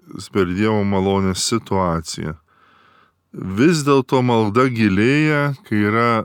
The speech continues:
nuo lūpų maldos einama link kontempliacijos, link meditacijos. Meditacija, nereikia bijot šito žodžio, lotyniškas žodis,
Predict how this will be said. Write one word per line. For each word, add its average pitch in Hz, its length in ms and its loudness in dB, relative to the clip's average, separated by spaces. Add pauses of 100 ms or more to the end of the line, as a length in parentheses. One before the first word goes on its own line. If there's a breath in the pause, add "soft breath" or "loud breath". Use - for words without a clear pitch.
nuo 104 400 0
lūpų 151 560 0
maldos 127 720 0
einama 110 640 0
link 120 320 -2
kontempliacijos, 98 1400 -2 (560 soft breath)
link 117 260 -2
meditacijos. 107 1300 -2
Meditacija, 131 920 -2 (480 loud breath)
nereikia 95 440 -2
bijot 95 360 0
šito 90 380 -6
žodžio, 127 560 0
lotyniškas 90 800 -4
žodis, 131 720 -2